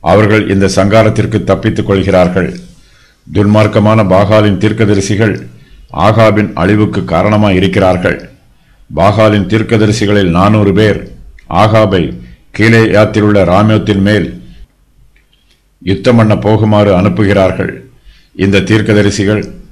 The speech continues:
தங்களை பாகாலின் தீர்க்கதரிசிகள் என்று சொல்லிக் கொள்ளாமல் கர்த்தருடைய தீர்க்கதரிசிகள் என்று சொல்லிக் கொண்டவர்கள். அப்பொழுது இஸ்ரவேலின் ராஜா ஏறக்குறைய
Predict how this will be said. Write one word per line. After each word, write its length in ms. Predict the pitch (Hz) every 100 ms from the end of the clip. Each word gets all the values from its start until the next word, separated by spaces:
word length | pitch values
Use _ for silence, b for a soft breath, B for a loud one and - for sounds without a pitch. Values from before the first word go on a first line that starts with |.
| -
தங்களை 320 | 98 104 98
பாகாலின் 580 | 82 95 104 110 104 98
தீர்க்கதரிசிகள் 800 | 104 104 110 104 98 110 107 101
என்று 240 | 98 101
சொல்லிக் 320 | 92 101 104 -
கொள்ளாமல் 500 | 98 98 95 104 - B B B B B -
கர்த்தருடைய 460 | 101 - 117 113
தீர்க்கதரிசிகள் 840 | 90 113 104 101 101 92 101 104 85
என்று 260 | 95 98
சொல்லிக் 320 | 95 104 104 -
கொண்டவர்கள். 680 | 98 98 95 92 90 - - b b b b b b
அப்பொழுது 640 | - 95 110 110 107 110 -
இஸ்ரவேலின் 640 | 92 95 113 107 107 104
ராஜா 400 | 87 98 101 107
ஏறக்குறைய 880 | 101 85 101 104 101 104 107 - -